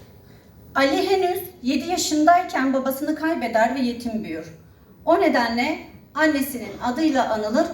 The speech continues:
ona Ale Arze derler. Yetim olmasına rağmen Pak Nahiyesi'nde mektebe gider ve ilkokulu üç sene burada Pak Nahiyesi'nde okuduktan sonra iki sene de Nazmiye'de okur,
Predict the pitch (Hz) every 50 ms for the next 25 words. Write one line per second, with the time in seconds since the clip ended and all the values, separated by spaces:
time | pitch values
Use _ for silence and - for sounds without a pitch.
0 | - - 269 269 262 233 233 269 320 - - 269 269 277 262 247 240 247 240 226
1 | 233 208 202 196 185 170 175 165 160 156 - - - - - - - 127 127 -
2 | - - - - - - - - - - - - - - - 254 302 - 427 440
3 | 440 403 370 359 339 330 311 - 370 370 359 359 330 277 247 233 226 226 247 269
4 | 285 - - - - - 359 381 381 - 359 320 294 269 262 247 240 240 240 -
5 | - 220 220 220 226 247 277 277 - 247 240 247 240 - 277 277 - 330 285 269
6 | 254 254 233 226 247 - - - - - - - - - 311 - - 339 359 311
7 | - 381 370 - - 277 233 214 214 233 240 - - - 320 311 - - - 262
8 | 233 214 214 - 269 285 277 - - 214 190 208 - - - 277 311 302 302 294
9 | 240 202 196 185 185 196 - - 208 208 208 - 254 - 262 262 285 - - 349
10 | 349 349 330 339 349 320 320 311 320 330 330 330 - - - - - _ - 311
11 | 311 392 403 - - 320 269 247 233 226 240 285 330 349 349 311 262 269 254 226
12 | 214 - 554 554 - - 359 349 - 339 330